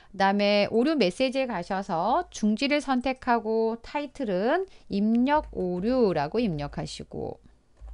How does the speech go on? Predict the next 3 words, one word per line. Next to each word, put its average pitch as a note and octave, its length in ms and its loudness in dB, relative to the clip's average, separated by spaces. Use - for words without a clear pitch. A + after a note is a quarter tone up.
아래쪽에 G#3 560 -2
메시지에다가 F3 1300 -4
청구 D4+ 680 -2